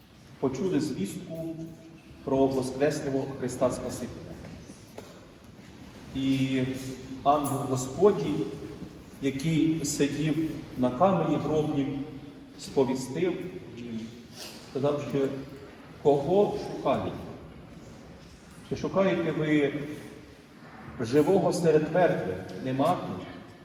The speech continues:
Він восстав. Господь все премудростю сотворяє в нашому житті,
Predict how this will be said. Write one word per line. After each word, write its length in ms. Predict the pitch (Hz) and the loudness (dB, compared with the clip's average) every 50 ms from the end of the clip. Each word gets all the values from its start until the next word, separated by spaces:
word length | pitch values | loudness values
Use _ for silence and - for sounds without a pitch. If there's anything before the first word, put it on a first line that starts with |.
| - - - - - - - - 120 107 | -20 -20 -20 -20 -20 -20 -20 -18 -12 -6
Він 140 | 110 123 120 | -4 -4 0
восстав. 520 | 110 117 113 - - - - 92 82 - - - - - - - - - - - - - - - - - - - - - - - - - - - - - - - - - _ _ _ - _ _ _ _ _ _ _ - - - - - - - - - - - | 0 -2 -2 -2 -8 -8 -6 -6 -6 -6 -8 -10 -14 -16 -18 -20 -20 -20 -20 -20 -20 -20 -20 -20 -20 -20 -20 -20 -20 -20 -20 -20 -20 -20 -20 -20 -20 -20 -20 -20 -20 -20 _ _ _ -20 _ _ _ _ _ _ _ -20 -20 -20 -20 -20 -20 -20 -20 -18 -16 -4
Господь 460 | 143 160 175 - - 175 233 247 240 | 0 2 2 2 2 4 4 4 4
все 240 | - - - 254 247 | 4 6 6 6 6
премудростю 760 | - - 202 208 208 220 208 - 196 190 - - - 180 175 | 8 8 8 8 8 8 6 6 6 6 4 4 -2 -2 0
сотворяє 600 | - - 175 165 170 156 170 175 202 233 220 202 | 0 2 2 2 2 2 4 6 8 8 8 8
в 100 | 180 170 | 6 6
нашому 400 | 175 175 170 - 170 165 151 151 | 6 4 4 4 2 2 2 2
житті, 540 | 151 147 139 131 - - - 202 220 226 - | 4 4 2 2 2 -2 2 4 4 4 4